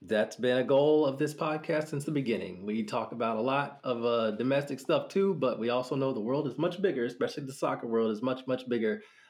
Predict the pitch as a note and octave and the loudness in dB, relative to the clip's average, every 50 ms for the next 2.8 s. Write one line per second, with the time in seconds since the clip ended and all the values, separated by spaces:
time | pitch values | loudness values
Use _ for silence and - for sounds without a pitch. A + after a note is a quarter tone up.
0 | - - - A2+ A2+ A2+ A2 A2 G#2+ G#2+ G#2+ G#2+ G#2 - - - G#2 - - A2 | -10 -6 -4 -2 0 0 0 0 0 0 0 0 -2 -2 -2 -4 -4 -4 -4 -4
1 | G#2 G2+ - G#3+ G#3 G#3+ - - G#2 G2+ G#2 G#2 G#2 G#2 G2 G2 - - - - | -4 -4 -2 -2 -4 -2 -2 -4 -4 -2 -2 -2 -2 -4 -4 -6 -8 -12 -12 -8
2 | - A2+ A2 - - G2 - - - E3+ D#3+ C3+ G#2 - - | -8 -8 -8 -8 -10 -12 -12 -4 0 2 4 4 2 0 -6